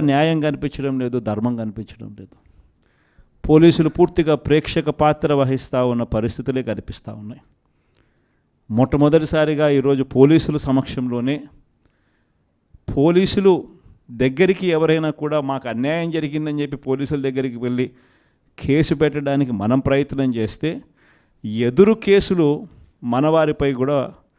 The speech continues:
వాళ్ళే పెట్టే పరిస్థితులకి ఈరోజు కనిపిస్తూ ఉన్నాయి. ఎలాంటి దారుణమైన పరిస్థితిలో ఈరోజు వ్యవస్థలు కూడా ఉన్నాయనంటే, అన్‌ఫార్చునేట్‌గా మనకు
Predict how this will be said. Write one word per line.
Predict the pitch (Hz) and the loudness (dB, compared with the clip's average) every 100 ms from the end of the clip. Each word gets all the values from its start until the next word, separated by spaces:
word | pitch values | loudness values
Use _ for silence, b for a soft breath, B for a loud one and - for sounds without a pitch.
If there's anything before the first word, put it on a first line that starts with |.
| _ - | _ -6
వాళ్ళే | 104 107 143 160 | 0 2 4 4
పెట్టే | 143 135 131 | 4 2 -2
పరిస్థితులకి | 127 117 113 110 117 123 | -4 -6 -6 -8 -6 -6
ఈరోజు | 123 110 107 | -6 -6 -8
కనిపిస్తూ | 104 101 110 - | -12 -14 -16 -18
ఉన్నాయి. | 131 107 95 _ _ _ _ _ _ _ b b b b b b b - | -18 -18 -18 _ _ _ _ _ _ _ b b b b b b b -8
ఎలాంటి | 113 131 135 127 | 0 2 4 2
దారుణమైన | 120 139 151 156 151 | 2 2 2 2 0
పరిస్థితిలో | 143 139 135 131 135 131 | 0 -4 -4 -8 -4 -2
ఈరోజు | 127 123 123 120 - - _ _ _ _ _ _ _ _ - | 0 0 -2 -4 -8 -16 _ _ _ _ _ _ _ _ -10
వ్యవస్థలు | 101 107 139 - 180 165 | -4 0 0 0 0 2
కూడా | 165 156 | 2 2
ఉన్నాయనంటే, | 143 135 131 127 117 123 120 120 156 - - b b b b b b b b _ - | 2 -2 -2 -2 -4 -4 -4 -6 -12 -20 -20 b b b b b b b b _ -2
అన్‌ఫార్చునేట్‌గా | 131 156 156 147 151 160 156 | 0 2 2 0 -2 -2 -2
మనకు | 151 147 143 | 0 0 0